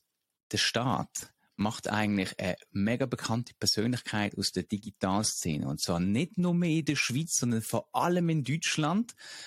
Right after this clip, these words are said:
Und ihr werdet ihn jetzt wahrscheinlich das erste Mal in einem Podcast oder sonst irgendwo auf einer Bühne in Schweizerdeutsch hören. Thomas Bessmann ist da. Herzlich willkommen.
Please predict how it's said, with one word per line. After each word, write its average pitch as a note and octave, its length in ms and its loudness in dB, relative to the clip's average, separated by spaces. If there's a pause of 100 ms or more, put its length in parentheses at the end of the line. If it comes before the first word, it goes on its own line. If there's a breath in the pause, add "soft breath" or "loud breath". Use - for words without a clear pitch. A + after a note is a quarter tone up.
(140 loud breath)
Und C#3 340 2 (240 loud breath)
ihr B2+ 220 0
werdet C3 320 0
ihn C3 80 4
jetzt - 240 0
wahrscheinlich A2+ 360 0
das - 60 -6
erste C#3 380 0
Mal C3 220 2
in A#2 100 2
einem G#2+ 80 0
Podcast - 600 -4
oder F#2+ 80 0
sonst - 360 -2
irgendwo A2+ 640 0 (300 loud breath)
auf - 120 -2
einer G2+ 140 0
Bühne B2+ 480 0 (260 loud breath)
in A#2 200 0
Schweizerdeutsch D3 840 -2
hören. C#3 400 2 (460 loud breath)
Thomas B2 340 0
Bessmann A#2 400 0
ist - 140 0
da. G#2 180 2
Herzlich G2+ 340 0
willkommen. F#2 460 0